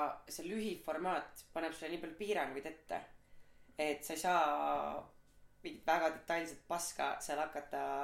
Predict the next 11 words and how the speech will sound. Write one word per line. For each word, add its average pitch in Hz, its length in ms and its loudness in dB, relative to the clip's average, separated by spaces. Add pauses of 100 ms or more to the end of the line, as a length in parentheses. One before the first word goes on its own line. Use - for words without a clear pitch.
kirjutama. 151 460 0 (460)
Ja - 100 -8
siis 156 160 -2
seal 175 140 0
on 170 80 -2
siukest, - 340 -10
äh, 156 360 -2 (1040)
äh, 165 380 -4
pigem 185 680 0
huumorile 151 560 -2
kalduvat, 147 720 -2